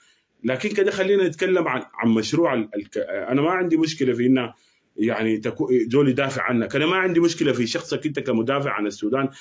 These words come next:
سوداني، اسمك الطيب، اسمك عباس آدم الضي، اسمك، آه،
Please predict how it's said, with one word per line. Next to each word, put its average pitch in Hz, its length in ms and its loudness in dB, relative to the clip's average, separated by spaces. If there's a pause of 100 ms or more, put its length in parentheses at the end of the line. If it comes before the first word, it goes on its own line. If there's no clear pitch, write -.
(140)
سوداني، 123 540 2
اسمك 120 360 -2 (180)
الطيب، 127 560 2
اسمك 123 340 -2
عباس 98 500 -4
آدم 107 340 -2
الضي، 123 460 0 (320)
اسمك، 135 440 -2
آه، 117 380 -6